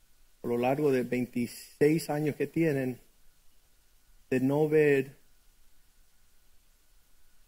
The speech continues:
la amargura del resentimiento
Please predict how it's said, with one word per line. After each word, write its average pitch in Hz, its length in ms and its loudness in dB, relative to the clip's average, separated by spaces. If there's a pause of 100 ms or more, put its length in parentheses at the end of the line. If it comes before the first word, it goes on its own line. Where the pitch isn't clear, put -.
la 127 140 -4
amargura 139 720 0
del 135 200 -2
resentimiento 135 1000 -2